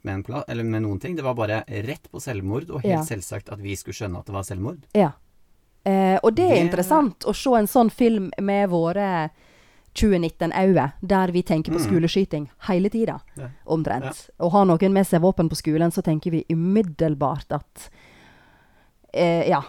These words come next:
Speaker 2: her er han ute til å skade medelever.
Speaker 1: Ja.
Speaker 2: Men han
Speaker 1: Og det
Speaker 2: skulle
Speaker 1: at,
Speaker 2: bare
Speaker 1: eh,
Speaker 2: drepe seg selv, tydeligvis.
Speaker 1: Ja.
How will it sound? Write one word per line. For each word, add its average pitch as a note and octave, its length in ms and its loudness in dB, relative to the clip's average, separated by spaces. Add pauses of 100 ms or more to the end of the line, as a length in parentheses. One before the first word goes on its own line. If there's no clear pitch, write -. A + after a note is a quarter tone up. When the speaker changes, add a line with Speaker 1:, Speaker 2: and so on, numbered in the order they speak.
Speaker 2:
her F3+ 280 2
er D#3+ 160 0
han D#3+ 120 0
ute D#3+ 200 -2
til F#3 80 0
å - 20 0
skade D#3 380 0
medelever. D3+ 540 0 (840)
Speaker 1:
Ja. B2 180 -6 (260)
Speaker 2:
Men G3+ 140 0
han A3 60 4
Speaker 1:
Og A3+ 80 0
det - 100 2
Speaker 2:
skulle C#3+ 340 2 (100)
Speaker 1:
at, F3+ 60 -10
Speaker 2:
bare F3 140 0
Speaker 1:
eh, G3+ 40 4
Speaker 2:
drepe E3 240 -2
seg E3 120 -6
selv, - 220 -8 (100)
tydeligvis. - 460 -18 (240)
Speaker 1:
Ja. C3 220 -4